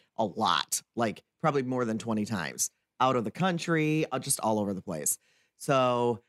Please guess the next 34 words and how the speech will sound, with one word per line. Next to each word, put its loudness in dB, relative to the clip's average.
I 4
have 2
a 0
lot 2
of 0
stories 2
I -4
could -6
tell, -2
but 0
I 4
found 2
one 2
that 2
I -2
think, -4
okay, 2
I 2
can -6
tell -4
that -4
story. 0
But, 0
um, 0
yeah, 0
mine's, 2
mine's 2
going 0
to -4
be 0
very 0
heartfelt 0
and -2
sweet. -6